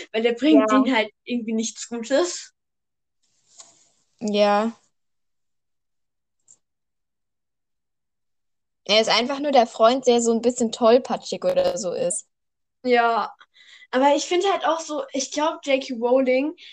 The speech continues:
Speaker 1: wollte sogar Ron sterben lassen.
Speaker 2: Ja.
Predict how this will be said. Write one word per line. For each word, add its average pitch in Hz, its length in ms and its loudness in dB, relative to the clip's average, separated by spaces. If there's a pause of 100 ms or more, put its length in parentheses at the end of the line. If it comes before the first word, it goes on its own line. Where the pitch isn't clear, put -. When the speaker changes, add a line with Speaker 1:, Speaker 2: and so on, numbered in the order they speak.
(140)
Speaker 1:
wollte 269 500 0
sogar 226 400 0
Ron 240 280 0
sterben 220 580 -2
lassen. 220 540 -14 (600)
Speaker 2:
Ja. 247 540 6